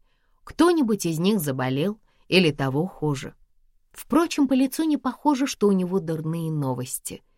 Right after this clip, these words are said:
«Миледи, королева требует вашего присутствия». «Моего присутствия?» — переспрашиваю я, думая, что мне пора прочистить уши.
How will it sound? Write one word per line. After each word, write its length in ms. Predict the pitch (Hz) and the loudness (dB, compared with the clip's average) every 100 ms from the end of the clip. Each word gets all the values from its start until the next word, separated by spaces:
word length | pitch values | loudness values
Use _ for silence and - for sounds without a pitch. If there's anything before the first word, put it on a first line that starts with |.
| _ _ _ _ _ | _ _ _ _ _
«Миледи, 540 | 160 185 170 143 - - _ _ _ _ - | 2 4 6 2 0 -12 _ _ _ _ -2
королева 520 | 165 170 180 226 285 | 4 6 6 6 6
требует 580 | 285 180 220 220 262 254 | 4 4 6 6 4 2
вашего 480 | 147 165 - 175 160 | 4 4 4 0 0
присутствия». 920 | 147 147 - 180 196 - - 127 160 _ _ _ _ _ _ - | 0 -2 0 -2 -2 -6 -6 -8 -8 _ _ _ _ _ _ -4
«Моего 600 | 147 165 143 143 135 165 | 0 0 0 -2 0 -2
присутствия?» — 1040 | - 143 135 - 139 151 - - 202 269 - - _ _ | -2 -4 -4 -4 -4 -4 -6 -4 -2 -4 -6 -20 _ _
переспрашиваю 880 | 202 190 - - 160 156 143 143 139 | 6 6 6 2 2 2 0 0 0
я, 240 | 147 214 - - - | 0 -2 -6 -20 -4
думая, 360 | 151 277 330 330 | 4 6 6 0
что 180 | - 285 | 0 2
мне 200 | 320 381 | 2 0
пора 320 | 277 254 262 | -2 -2 -2
прочистить 760 | - 208 - 202 196 - - - | -2 -4 -2 -4 -4 -6 -6 -6
уши. 320 | 120 - | -6 -8